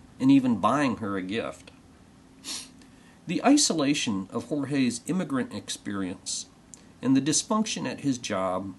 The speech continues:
are exacerbated by his pathological introversion, so that he is, in an emotional sense,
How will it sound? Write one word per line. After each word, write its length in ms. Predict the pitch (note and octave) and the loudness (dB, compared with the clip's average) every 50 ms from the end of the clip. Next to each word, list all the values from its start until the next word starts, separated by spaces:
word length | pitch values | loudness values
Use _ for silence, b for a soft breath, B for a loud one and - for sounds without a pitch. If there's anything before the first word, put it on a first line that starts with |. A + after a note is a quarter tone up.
| - | -6
are 100 | - A#2+ | -2 0
exacerbated 920 | A#2+ A2+ A#2 A2+ B2+ D#3+ E3 F3+ E3 - D3 A#2 A2 A#2 G#2+ G#2 A2 G#2 - | 0 0 0 0 0 2 2 2 0 -2 -2 -2 -2 -2 -2 -2 -4 -4 -6
by 140 | G2+ G2+ G#2 | -6 -6 -6
his 180 | A#2 A#2 - | -8 -8 -10
pathological 920 | - - D#3+ E3 D#3+ D#3 D3+ A#2 A2+ A#2 A#2+ A#2+ A#2 A#2 G#2+ - F#2 F#2+ F2 | -10 -10 -10 -8 -6 -4 -4 -2 0 0 0 0 -2 -4 -6 -6 -6 -8 -6
introversion, 800 | F#2+ A2+ G#2+ - G#2 F2+ F#2+ G2 G2+ G2 F#2+ - E2 D#2+ D#2+ C#2+ - - - B B B B B B B B B | -8 -8 -6 -6 -6 -6 -4 -4 -4 -4 -4 -6 -8 -10 -14 -16 -18 -20 -20 B B B B B B B B B
so 180 | - - C#3+ | -2 0 0
that 160 | B2 B2 - | 0 0 -4
he 220 | - - E3+ D3 - | -4 -4 -4 -4 -2
is, 460 | - D#3+ F#3 F#3 F#3+ F#3+ F#3 - - - - | -2 0 0 0 0 -2 -2 -6 -8 -8 -6
in 120 | - B2+ | -4 -2
an 140 | B2+ B2 B2+ | 0 2 2
emotional 500 | A#2+ A2+ B2 C#3+ D#3+ D#3+ - - B2 G#2 | 2 2 2 0 0 -2 -2 -4 -4 -2
sense, 600 | - - - G2+ G2+ G2+ - - - - - - | -2 -2 -2 0 -2 -4 -4 -4 -2 -2 -2 -4